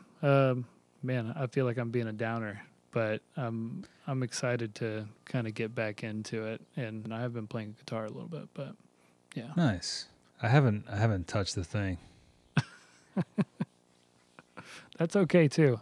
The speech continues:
Speaker 1: I mean, I didn't for several days last week. It was all about just vegging out in the evenings. And I mean, my whole thing was this year I wanna take a break from screens, and I did not take a break from the screen last <laughs> week. I was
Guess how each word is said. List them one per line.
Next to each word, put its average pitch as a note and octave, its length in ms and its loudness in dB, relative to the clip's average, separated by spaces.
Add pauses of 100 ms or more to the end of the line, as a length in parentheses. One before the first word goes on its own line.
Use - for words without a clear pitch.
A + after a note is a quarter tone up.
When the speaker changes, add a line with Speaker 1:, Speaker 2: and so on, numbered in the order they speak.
(120)
Speaker 1:
I D#3+ 100 10
mean, E3+ 120 12
I E3+ 100 10
didn't F#3 340 8
for C3+ 340 6 (180)
several C3 380 4
days A#2 300 2
last A2+ 300 0
week. A2+ 280 -4
It B2 80 -6
was A#2 200 -6
all A#2+ 180 0
about A2 340 -4 (840)
just - 220 -6 (100)
vegging B2+ 460 4
out A2+ 280 -2
in C3 120 -4
the A#2 80 -2
evenings. G#2 600 -6 (240)
And A#2+ 440 0 (380)
I C#3+ 80 6
mean, C#3+ 160 8
my D3 140 10
whole D#3 160 10
thing D3 180 2
was B2+ 220 2
this C#3+ 240 2
year E3+ 120 8
I D3 40 6
wanna C#3+ 200 4
take C#3+ 220 0 (360)
a - 160 -6
break C#3 280 2
from C3 160 -2
screens, B2+ 480 -2
and B2 180 -4
I A#2+ 140 0
did A#2 200 -6
not B2+ 280 2
take C3 160 0
a B2 60 2
break B2 260 0
from B2+ 160 -6
the A#2 80 -4
screen A#2+ 280 -4
last A2+ 360 -6
<laughs> C#3+ 180 2
week. D#3+ 220 2 (160)
I B3 80 4 (100)
was - 260 2